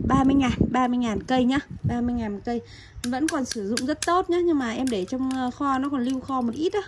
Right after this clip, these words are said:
nên là em xả luôn nhá. Với giá là ba mươi ngàn một cây. Đó, cả nhà lên đơn giúp em nhá.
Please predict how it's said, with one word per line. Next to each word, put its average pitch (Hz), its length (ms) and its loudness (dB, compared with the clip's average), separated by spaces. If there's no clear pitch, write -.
nên 262 140 -2
là 240 80 0
em 233 120 -4
xả - 180 6
luôn 254 220 2
nhá. 277 140 0
Với 247 100 0
giá 247 160 2
là 277 80 -8
ba 254 180 -2
mươi 254 180 0
ngàn 226 140 -2
một 202 140 -4
cây. 262 160 0
Đó, 214 140 -6
cả 226 80 -2
nhà 208 220 -4
lên 226 180 -4
đơn 247 220 2
giúp 277 100 -4
em 247 160 0
nhá. 262 140 -2